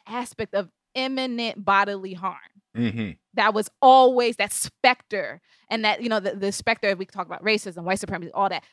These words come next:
Speaker 1: Literally, that specter was chasing them down the road at
Speaker 2: Yep.
Speaker 1: thirty miles an hour or whatever the <laughs> speed limit was.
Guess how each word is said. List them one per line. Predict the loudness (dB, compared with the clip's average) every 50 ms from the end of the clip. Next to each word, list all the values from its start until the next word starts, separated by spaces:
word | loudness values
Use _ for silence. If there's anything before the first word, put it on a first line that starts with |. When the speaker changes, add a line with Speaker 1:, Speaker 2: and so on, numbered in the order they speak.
| _ _
Speaker 1:
Literally, | -6 -2 0 4 6 6 6 8 6 4 4 2 0 2 4
that | 2 2 2 0
specter | -6 -4 -2 -2 -2 -2 0 0 0 0
was | 0 0 -2 -2 -2 -4
chasing | -6 -6 -4 0 0 0 0 -2 -4 -6 -8 -8 -4
them | -2 -2 -2 -2 -6 -8 -6
down | -2 0 2 2 2 0 -2 -4
the | -4 -4
road | -4 -6 -10 -10 -12 -16 -20 _ _ _ _
at | 0 0 0 2
Speaker 2:
Yep. | 2
Speaker 1:
thirty | 2 2 2 0 0
miles | 0 0 0 0 0
an | 0
hour | 0 0 0
or | 0
whatever | 0 2 0 0 0 0
the | 0
<laughs> |
speed | 0 0 0 -2 -2
limit | -4 -6 -8 -8 -8
was. | -6 -6 -6 -8 -10 -14 -16 -18